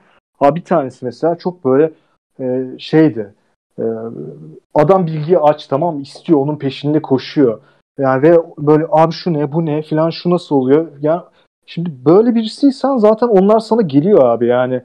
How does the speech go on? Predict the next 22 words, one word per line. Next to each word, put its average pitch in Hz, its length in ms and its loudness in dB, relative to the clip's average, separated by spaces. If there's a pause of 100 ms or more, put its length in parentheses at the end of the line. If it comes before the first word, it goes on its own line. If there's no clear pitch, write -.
(360)
Veya 151 280 4
işte 160 300 -6
uğraşıyorsan, 185 600 -6
oturuyorsan, 143 460 -4
çalışıyorsun 170 540 -4
ama 165 220 4
ben 165 100 -2
işte 165 340 -4 (220)
ondan 180 320 2
kaçınıyorsan, 165 840 -2 (440)
e, 135 380 -2
şey 165 160 0
yapıyorsan, 147 520 0 (220)
yani 131 360 -2
benim 151 180 2
sana 170 220 -2
sunacağım 156 580 0
matematik 156 500 -2
anca 156 340 -2
s-, - 180 -8
milletin 156 420 -2
gözünü 147 400 0